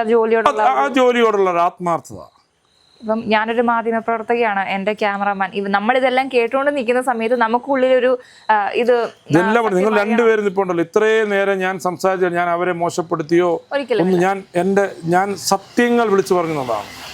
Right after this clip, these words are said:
Speaker 2: ഞാൻ എല്ലാ സത്യങ്ങളും വിളിച്ചു പറയത്തില്ല, അത് പേടിക്കേ വേണ്ട.
Speaker 1: ഒരു കാ-,
Speaker 2: അത്
Speaker 1: ഒരു വാക്ക് നമ്മൾ
Speaker 2: എൻ്റെ കയ്യിലുണ്ടെല്ലാം.
Speaker 1: ഈ രണ്ട് സൈഡിൽ നിന്നും കേൾക്കണമല്ലോ.
Speaker 2: ആ.
Speaker 1: ഇപ്പൊ രേണുവിന്റെ ഭാഗത്തു നിന്നുള്ളത് കേട്ടത് കൊണ്ടാണ് ഞങ്ങള് സാറിനെ തേടി സാറിന്റെ ഭാഗത്തു നിന്നുള്ളത്
Speaker 2: തീർച്ചയായിട്ടും.
Speaker 1: അറിയാൻ വേണ്ടി
Speaker 2: ഞാനത്
Speaker 1: വന്നത്.
Speaker 2: പ-, എനിക്ക് ഒത്തിരി എൻ-, എൻ്റെ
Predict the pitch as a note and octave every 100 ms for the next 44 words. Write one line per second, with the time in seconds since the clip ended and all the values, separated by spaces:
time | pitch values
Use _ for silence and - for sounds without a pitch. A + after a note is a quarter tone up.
0 | - - E3 F3 F3+ G3 F#3+ F3+ - F3+
1 | F3+ E3 D#3 E3 D#3+ D3+ D#3+ D#3+ E3 D3+
2 | D#3+ D#3+ - D#3 F#3 F#3 G#3 F#3 F3 F3
3 | F#3+ - B3 E4 E4+ D#4+ D#4 C#4+ F#4 F#4+
4 | E4 C#4+ D4 - F4 D#4+ C#4+ D4+ F#3 F#3
5 | F#3 E3+ E3+ D#3+ D#3 C3+ _ _ - B3+
6 | C4 D#4+ F4 D#4 D#4 D#4+ E4 C#4 B3 A#3+
7 | G#3 E3+ D#3 - - - A#3+ A#3+ B3+ C#4
8 | C#4+ D4+ C#4 C#4 C4+ C#4+ C#4+ D4+ C#4 C4+
9 | C#4 D4 C#4 C4+ C#4+ B3+ C4+ D4+ - C#4
10 | B3+ B3+ C#4 C4+ B3 C#4+ C#4+ B3+ C4 C4
11 | B3 B3 B3 A#3 A#3 A3 A3 C#4 A#3+ -
12 | G#3 A#3+ A3+ G#3+ E3 F3 G3 G3 G3 F#3+
13 | F#3 F3+ F3+ F3+ E3+ D3+ G3+ G3+ F#3 F3
14 | E3+ F3